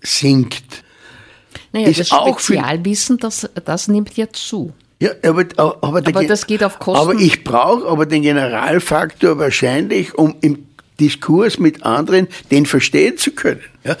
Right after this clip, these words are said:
Speaker 1: sonst bin ich ja nur ein, vielleicht ein Primus inter pares. Ja, und das, das ist mit, wir müssen das wirklich sagen, wir, es ist eine Überforderung für viele Menschen.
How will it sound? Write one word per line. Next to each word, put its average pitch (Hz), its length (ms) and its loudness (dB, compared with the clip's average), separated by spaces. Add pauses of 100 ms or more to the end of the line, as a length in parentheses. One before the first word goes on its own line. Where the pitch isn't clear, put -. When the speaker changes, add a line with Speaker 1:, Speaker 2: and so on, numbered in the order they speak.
(120)
Speaker 1:
sonst 143 260 -4
bin 175 120 4
ich 170 60 2
ja 170 60 4
nur 170 160 4
ein, 175 400 0
vielleicht 113 340 -4
ein 123 120 -2
Primus 139 320 0
inter 131 240 -2
pares. - 580 -10 (180)
Ja, 196 140 -8 (880)
und 139 160 0 (280)
das, - 360 0 (240)
das 185 220 0
ist - 420 0
mit, 147 420 2
wir 143 100 2
müssen 170 280 -2
das - 180 -8
wirklich - 380 -2
sagen, 127 220 0
wir, 135 160 0 (120)
es - 140 -6
ist 202 180 -2
eine 143 200 2
Überforderung 147 840 -2 (560)
für - 140 2
viele 160 400 0 (100)
Menschen. - 520 -8